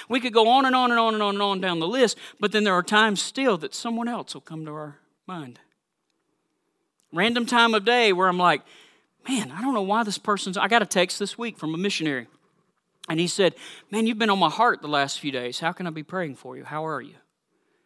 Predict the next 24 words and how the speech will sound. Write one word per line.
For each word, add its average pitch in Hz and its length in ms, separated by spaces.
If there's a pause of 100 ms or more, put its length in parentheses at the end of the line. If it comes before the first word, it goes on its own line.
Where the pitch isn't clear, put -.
(280)
God 208 320
does 294 300
those 156 280
things. 123 260
That's 196 260
the 277 100
work 196 320
of 240 80
the 233 80
Holy 202 240
Spirit 185 420
in 202 140
our 220 120
lives. 226 280 (300)
What 240 180
else 294 200
is 214 100
the 202 80
work 180 180
of 165 60
the 156 60
Holy 156 200
Spirit? - 260
Well, 170 240